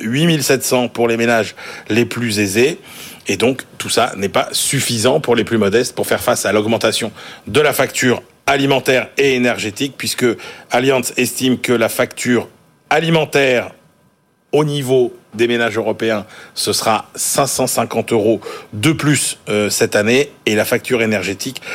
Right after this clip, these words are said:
ce sera sept cent cinquante euros par ménage. Donc, vous voyez, quand vous cumulez les deux, c'est, euh, mille trois cents euros, euh, mille quatre cents euros de dépenses, euh,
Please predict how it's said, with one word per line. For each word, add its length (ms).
ce 160
sera 320
sept 400
cent 240
cinquante 440
euros 260
par 120
ménage. 200
Donc, 60
vous 80
voyez, 120
quand 140
vous 100
cumulez 400
les 140
deux, 200
c'est, 440
euh, 460
mille 440
trois 200
cents 300
euros, 420
euh, 140
mille 180
quatre 160
cents 240
euros 240
de 100
dépenses, 560
euh, 160